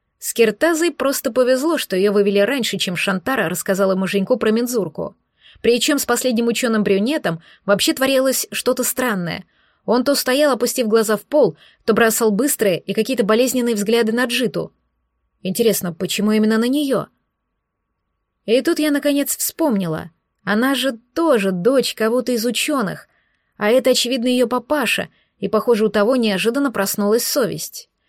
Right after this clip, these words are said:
Впрочем, следы ментального подчинения Санерал обнаружил не только на Киртазе,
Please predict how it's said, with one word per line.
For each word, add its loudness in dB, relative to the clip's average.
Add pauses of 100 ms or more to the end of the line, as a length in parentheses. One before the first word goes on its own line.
(320)
Впрочем, 0
следы 0
ментального 0
подчинения -2
Санерал 0
обнаружил 0
не -2
только -2
на 0
Киртазе, -2